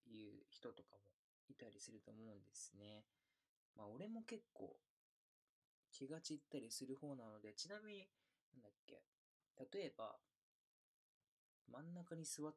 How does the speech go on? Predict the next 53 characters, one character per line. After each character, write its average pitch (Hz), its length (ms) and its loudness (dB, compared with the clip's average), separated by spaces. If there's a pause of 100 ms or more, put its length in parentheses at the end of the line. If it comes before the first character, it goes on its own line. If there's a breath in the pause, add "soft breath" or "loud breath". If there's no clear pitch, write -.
て 156 120 2
た - 120 -4
と - 140 -10
し - 160 4
て、 117 220 0
自 104 180 -6
分 107 180 -6
が、 104 120 -6
ま 101 140 -8
あ、 - 60 -8
電 117 220 -4
車 127 180 0
で 120 140 -2
も、 101 240 -6 (720)
机 113 640 -2 (880)
で 117 80 -2
も 104 140 -2
い 98 140 -2
い - 20 -2
や。 - 100 -4 (320)
で、 110 80 -10
座 123 320 0
っ 127 80 0 (160)
て 139 120 2
て、 139 360 2 (480 soft breath)
例 175 140 2
え 123 60 4
ば、 107 180 -2 (1300)
ま 104 80 -4
あ、 101 40 -4
両 147 260 4
サ - 180 -4
イ 131 60 2
ド 104 100 2
が 95 80 -2
空 110 140 0
い - 20 -4
て 123 140 -2
る 101 80 -4
と 107 100 -10
し - 160 0
ま 131 160 0
す。 143 380 4 (440 soft breath)
で、 143 380 2 (1700)
ま 139 120 -4
あ、 - 20 -6
ど 135 140 4
っ 135 60 6
ち - 120 6
か 214 140 2
に 127 80 0
人 139 180 2
が 123 100 -4